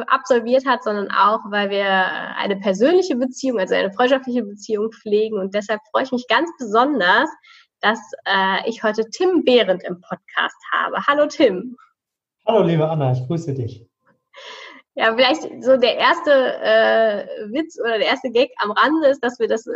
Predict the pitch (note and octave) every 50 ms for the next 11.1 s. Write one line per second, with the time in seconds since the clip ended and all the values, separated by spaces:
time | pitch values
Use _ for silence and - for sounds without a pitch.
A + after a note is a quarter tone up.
0 | G#3+ G#3 - C#4+ C#4+ - - C#4 C4+ C4+ B3 A#3+ B3+ C4+ A3+ A3 A#3 A#3+ A#3+ A3+
1 | G#3 G#3 G#3 _ _ - G3 F#3+ G3 - - G3+ A3+ C#4 - - D4+ C#4+ D4 C#4+
2 | D4 D4 - - - - D4+ D#4+ - C4+ B3+ C4+ C4+ C#4+ C#4+ D4 D#4 E4+ G4 G4
3 | - _ _ _ _ _ - - _ _ - - - A3+ A3+ A#3 A3+ G#3+ G#3 -
4 | - - A3 C#4 D#4+ D#4+ C#4 - - C4 B3 - - B3+ A#3+ B3 - - A#3 A#3
5 | B3 G#3+ G3+ G3+ G#3+ A#3+ B3+ C4 C4+ B3 G#3+ A3 A#3+ B3+ B3+ - G#3 G#3 A3 -
6 | - A3+ G#3+ - G#3+ G#3+ A3 - A#3 G#3+ G#3+ - - - A3+ A3+ - A3 A3+ A#3+
7 | B3 - - - - _ _ _ - G#3 B3 B3 C#4+ C#4 C#4 A#3+ A#3+ A3+ A#3 -
8 | - A3+ A3 G3+ G#3+ C4 B3 B3+ B3+ B3+ A#3 F#3+ F#3 G3 G3+ - - - - A3+
9 | B3 A#3+ G#3 F3+ F3 E3+ - - G3 F#3+ F#3+ - _ G3 F3+ F#3 F3+ F#3 F3+ _
10 | F3+ F3 F3+ - _ - F#3+ F#3+ G3+ G#3+ G#3 G#3 _ _ G3 F#3+ G3+ G3+ - F#3+
11 | G3